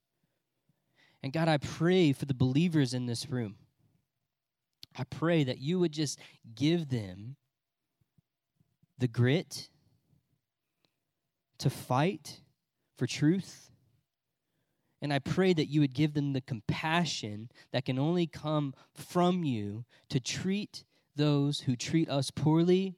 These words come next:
with love and gentleness, to the resist the temptation to tell someone off. God, at the basis of our discipleship is our love for you,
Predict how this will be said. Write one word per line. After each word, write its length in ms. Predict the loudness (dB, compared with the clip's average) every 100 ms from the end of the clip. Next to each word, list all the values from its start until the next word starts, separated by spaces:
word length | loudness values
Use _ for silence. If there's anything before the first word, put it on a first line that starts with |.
| _
with 180 | -8 -6
love 640 | -6 -4 0 0 0 -8 _ _ _ -20
and 80 | -14
gentleness, 960 | -8 -6 -4 -4 -4 -4 -6 -10 -14 _ _ _ _ _ _ _ _ _ _ _ -2
to 80 | 4
the 80 |
resist 480 | 4 4 2 0 0
the 80 | -2
temptation 680 | -2 -2 -2 0 0 0 -4
to 100 | -6
tell 360 | -6 0 2 2
someone 400 | 2 0 0 0
off. 540 | 0 -2 -4 -12 -20 _ _ _ _ _ _ _ _ _ _ _ _ _ _ _ _ _ _ _ _ _ _ _ _ _ _ _ _ _ _ _ _ _ _ _ _ -4
God, 120 | -2
at 80 | -2
the 120 | -4 -4
basis 480 | 2 2 2 -2 -2
of 120 | 0
our 120 | 0 0
discipleship 880 | 0 0 0 2 0 -2 -8 -8 -16 _ _ _ _ _ _ _ _ -10
is 100 | -2
our 120 | -2
love 300 | -2 0 -2
for 140 | -2 -8
you, 320 | -6 -6